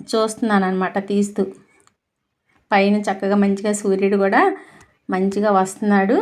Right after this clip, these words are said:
బాగా ఎండిపోతాయి బట్టలు అనుకుంటూ ఒకసారి వాతావరణాన్ని కూడా ఎంజాయ్ చేసుకుంటే, మా పక్కన మొక్కలు కూడా చూడండి ఎంత మంచిగా ప్రమీల వాళ్ళు మంచి పోషణ అయితే చేస్తారండి చక్కగా.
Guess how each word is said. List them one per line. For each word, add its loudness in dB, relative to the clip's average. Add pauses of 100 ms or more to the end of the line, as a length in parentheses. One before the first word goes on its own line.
(160)
బాగా 0
ఎండిపోతాయి 2
బట్టలు -2
అనుకుంటూ -2 (640)
ఒకసారి 0
వాతావరణాన్ని 4
కూడా 2 (180)
ఎంజాయ్ 2
చేసుకుంటే, 2 (180)
మా 4 (100)
పక్కన 0 (100)
మొక్కలు 2
కూడా 4
చూడండి 0 (120)
ఎంత -4 (100)
మంచిగా 0 (100)
ప్రమీల 2 (100)
వాళ్ళు 0 (500)
మంచి 2 (100)
పోషణ 0
అయితే -4 (100)
చేస్తారండి -2 (100)
చక్కగా. -4